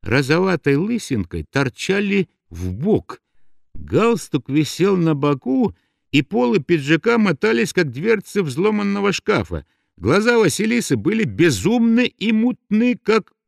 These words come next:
у отравленного. Он показался на последней ступеньке, вдруг качнулся и рухнул на руки Мышлаевскому.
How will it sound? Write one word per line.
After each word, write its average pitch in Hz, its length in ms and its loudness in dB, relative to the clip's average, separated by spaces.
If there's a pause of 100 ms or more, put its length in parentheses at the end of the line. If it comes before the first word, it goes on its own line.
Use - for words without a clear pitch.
у 220 160 0
отравленного. 101 1200 0 (600)
Он 190 220 0
показался 160 680 -2
на 127 140 0
последней 160 500 -4
ступеньке, 151 760 -4 (240)
вдруг 143 500 -2
качнулся 160 720 -2 (140)
и 143 140 4
рухнул 175 800 0
на 156 300 4
руки 160 300 0
Мышлаевскому. 131 960 0